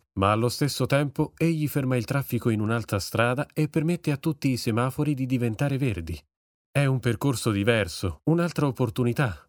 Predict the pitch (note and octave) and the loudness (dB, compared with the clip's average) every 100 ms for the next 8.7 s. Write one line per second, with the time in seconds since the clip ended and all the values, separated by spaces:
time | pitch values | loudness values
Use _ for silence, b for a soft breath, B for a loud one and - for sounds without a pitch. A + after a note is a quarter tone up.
0 | - F2+ F2+ A#2 - A#2+ C3 C3+ C3 - | -4 0 2 0 0 -2 -2 -2 -4 0
1 | B2 G#2+ A#2+ A2+ - D3+ - A#2 A#2+ G2 | 0 0 -2 -2 0 -2 0 -2 -2 0
2 | A#2+ A2+ G2+ F#2 - B2 C3 C#3+ - C#3+ | 0 2 0 -2 0 0 2 -2 -4 0
3 | D3+ D#3+ E3+ E3 D#3 E3 E3+ D3 C3+ B2+ | 2 2 0 0 0 2 2 2 2 0
4 | - D3 C#3+ B2 B2 D3 C3 A#2 A#2+ G#2+ | 0 0 0 0 0 2 2 0 0 0
5 | G#2 G2+ B2 B2 A2 A#2 G#2+ A2 G#2+ A2+ | 0 2 0 0 -2 -2 -2 -2 0 0
6 | A#2+ A#2 G#2+ A#2 G#2 E2 F2+ D2+ _ _ | 0 0 0 0 0 -4 -8 -10 _ _
7 | _ _ _ - D#3 D3+ E3+ - B2+ C3+ | _ _ _ 0 2 2 0 0 0 2
8 | B2+ G#2+ G2 A#2 C3+ C#3+ D#3 | 2 0 0 0 0 -2 -2